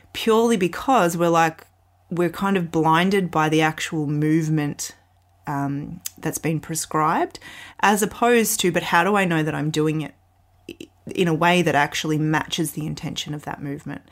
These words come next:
And this is gonna be a big part of what we cover because,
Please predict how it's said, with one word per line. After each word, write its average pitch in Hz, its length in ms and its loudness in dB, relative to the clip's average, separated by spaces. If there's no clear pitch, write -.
And 175 80 0
this 190 120 2
is 208 80 0
gonna 208 140 4
be 175 140 2
a 165 60 2
big 160 400 2
part 160 220 -2
of 151 100 -4
what 151 200 -2
we 143 340 -6
cover 156 420 -6
because, 170 720 0